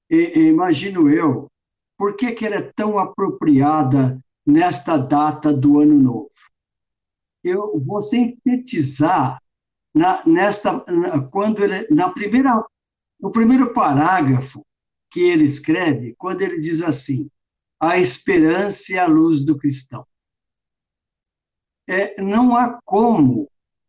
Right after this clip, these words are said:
raciocinar em termos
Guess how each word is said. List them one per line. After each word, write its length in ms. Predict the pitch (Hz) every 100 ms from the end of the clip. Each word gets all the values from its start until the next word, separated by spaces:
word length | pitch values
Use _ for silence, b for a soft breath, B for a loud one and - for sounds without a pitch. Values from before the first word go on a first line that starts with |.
| -
raciocinar 1400 | 147 131 170 202 - 196 - - 170 143 151 151 131 - _ _ _ _
em 280 | - 185 135
termos 760 | - 185 196 156 131 117 - -